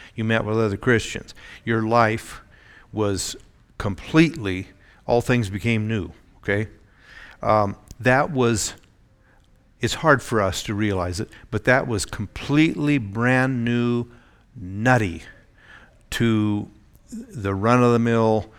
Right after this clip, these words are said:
Church of England clergyman, the pa-, the parish pastors, all the way up to, um, you know, the Bishop of London and the Archbishop of Canterbury, who was, is the head.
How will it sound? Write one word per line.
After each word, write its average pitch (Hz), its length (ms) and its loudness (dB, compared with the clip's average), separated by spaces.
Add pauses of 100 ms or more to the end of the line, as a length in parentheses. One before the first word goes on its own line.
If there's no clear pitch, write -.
(320)
Church - 340 0
of 107 160 -2
England 110 600 0 (720)
clergyman, 101 680 -2 (540)
the 101 100 -10
pa-, 117 400 0
the 104 220 0
parish 117 760 -2 (300)
pastors, - 640 -4 (320)
all 120 180 2
the 113 100 0
way 110 300 4
up - 240 -2
to, 95 380 -4 (500)
um, 95 540 -2 (840)
you 110 160 -4
know, 92 160 -6
the 92 140 -8
Bishop 101 400 -2
of 92 140 -6
London 107 520 0
and 101 360 -2
the 101 320 -4
Archbishop 113 640 -2
of - 160 -14
Canterbury, 90 760 -4 (360)
who 117 180 0
was, 101 300 -2
is 104 300 -2
the 95 60 -2
head. 104 440 2